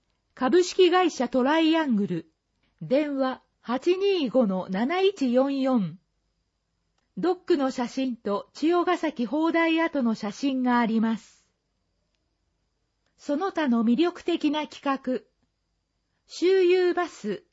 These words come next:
横須賀潮風ライナー。ラッピングトレイン、横須賀ルートミュージアム号。特別貸し切り列車、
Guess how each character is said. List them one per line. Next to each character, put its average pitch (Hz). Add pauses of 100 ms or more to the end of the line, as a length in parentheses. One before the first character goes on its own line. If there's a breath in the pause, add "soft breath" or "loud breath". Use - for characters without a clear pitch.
(160)
横 202
須 -
賀 311
潮 330
風 339
ラ 330
イ 302
ナ 185 (1120)
ー。 -
ラ 226
ッ - (100)
ピ 359
ン 381
グ 381
ト 339
レ 359
イ 226
ン、 175 (340)
横 190
須 370
賀 330
ル 285
ー 359
ト 359
ミ 330
ュ 349
ー 302
ジ 330
ア 330
ム 330
号。 190 (1500)
特 233
別 359
貸 311
し -
切 330
り 349
列 349
車、 -